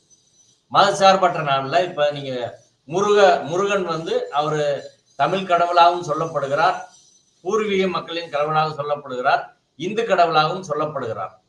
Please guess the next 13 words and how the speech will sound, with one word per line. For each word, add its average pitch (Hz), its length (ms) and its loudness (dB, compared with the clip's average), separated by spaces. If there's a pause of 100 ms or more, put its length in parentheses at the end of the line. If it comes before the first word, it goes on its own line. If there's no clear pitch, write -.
எது 185 260 -2
வேணாலும் 185 360 2
எடுத்துக்கலாம். 139 500 -8
சைவ 196 320 0
கடவுளாகவும் 151 520 -2
சொல்லப்படுறார். 123 520 -6 (840)
சரி, 160 640 -2 (200)
இஸ்லாமியர்களுக்கு 196 720 4
நீங்க 156 240 -4
வந்து 147 240 -6
அப்படி 131 220 -6
நடத்துவீங்களா 123 500 -6 (240)
விழா? 147 460 -2